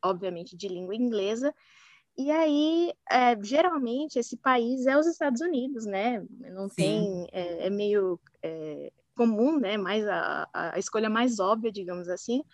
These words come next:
Speaker 1: E, assim, obviamente, eu iria, eu nunca fui pros Estados Unidos, é, eu iria numa boa, mas eu ainda assim não tinha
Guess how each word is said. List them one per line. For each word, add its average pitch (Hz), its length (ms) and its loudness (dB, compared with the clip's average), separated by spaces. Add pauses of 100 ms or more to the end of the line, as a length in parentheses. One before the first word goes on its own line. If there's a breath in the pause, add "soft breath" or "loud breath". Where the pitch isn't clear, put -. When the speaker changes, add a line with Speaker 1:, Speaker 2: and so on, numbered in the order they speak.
(420 soft breath)
Speaker 1:
E, 339 80 2 (100)
assim, 214 460 0
obviamente, 233 640 2
eu 226 140 4
iria, 202 240 0
eu 208 40 2
nunca 247 220 0
fui 220 140 -12
pros 202 160 -8
Estados 175 260 -4
Unidos, 214 640 -8
é, 175 320 2
eu 196 140 2
iria 208 400 0
numa 208 260 2
boa, 202 360 2
mas 269 240 -2
eu 311 240 0
ainda 311 320 2
assim 311 260 -2
não 339 220 -4
tinha 330 500 0